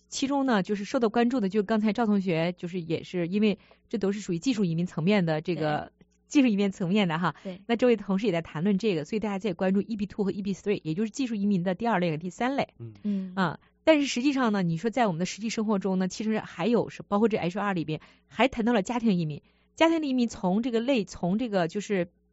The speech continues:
Speaker 1: 呃，国别的百分之七的限制，现在提高到了百分之十五。
Speaker 3: 嗯。
Speaker 1: 啊，提高到百分之十五。
Speaker 2: 嗯。
Speaker 1: 那你比如说中国大陆的这个，就是中国大陆的这个，呃，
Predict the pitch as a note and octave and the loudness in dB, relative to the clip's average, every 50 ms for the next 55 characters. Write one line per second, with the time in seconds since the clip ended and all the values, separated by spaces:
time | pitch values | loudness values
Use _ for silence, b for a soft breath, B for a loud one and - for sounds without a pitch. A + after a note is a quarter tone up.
0 | _ _ - F3+ E3 - - F3 G#3 B3 B3+ G3 G3 F#3+ D#3+ B2+ D#3+ F3+ A#3 G#3+ | _ _ -2 -2 -2 0 2 2 2 4 2 2 2 0 -2 -2 -2 -6 -6 -8
1 | - - C#4 C4 - - C4 A#3 G#3+ G3 G3 F3 E3+ E3 b b b b b - | -4 -2 -2 -2 0 0 0 0 2 2 0 0 0 -2 b b b b b -6
2 | - C4+ C4 C4 A#3 - - - A3+ G#3 - A#3+ A#3 A#3 C4 A#3+ G#3+ F#3 F3+ D#3 | -4 0 2 2 0 0 -4 -8 -4 0 2 2 4 4 4 2 2 2 0 -2
3 | C#3 E3+ F3+ B3+ A#3+ - - C#4+ D4 C#4 G3 - _ _ _ _ - B2+ A#2+ A2 | -4 -2 -2 0 0 2 2 2 2 0 -2 -4 _ _ _ _ -8 -8 -8 -8
4 | G#2 G2 - F3+ E3+ C#3 - - A3+ A#3+ A#3+ G3+ D#3 D3+ F#3 G#3 G3+ - G#3+ F3+ | -10 -6 -4 -4 -4 -4 -2 0 0 2 2 0 0 -4 -4 -6 -6 -4 -4 -4
5 | - B B B B G#3 G#3+ G3+ G3 G3+ E4+ F4 C#4+ B3+ D4+ D#4+ - - - - | -4 B B B B -10 -10 -10 -4 0 2 2 4 4 2 0 0 -2 -8 -8
6 | - - G3+ G3 G3 F#3+ - C4+ C4 C4 A#3 F#3+ F3 F3+ F#3+ _ B3 A3+ G#3 G3 | -4 -2 0 0 0 -2 -2 -4 -4 0 0 2 2 2 0 _ -4 -2 -2 -2
7 | A3 C4 B3 G#3 F3 E3 D#3 - F#3+ E3 D3+ D#3 D3 C#3+ C#3 - - - F#3 E3 | -2 0 -2 0 -2 -2 -2 -2 -4 -2 -2 -2 -2 -4 -4 -6 -6 -6 -6 -6
8 | E3 - A#3 A3+ G3+ F3 - G#3 G3+ F#3 G3+ G#3+ F#3+ E3+ E3 F3+ E3+ D#3 D#3+ D3+ | -4 -4 -2 -2 -2 -2 -2 -2 -2 -2 -2 0 -2 -2 -2 -2 -4 -2 -2 -4
9 | C#3+ C#3+ - - D#3 C#3+ C#3+ C#3+ C#3 - | -4 -4 -4 -4 -4 -2 -2 -4 -6 -8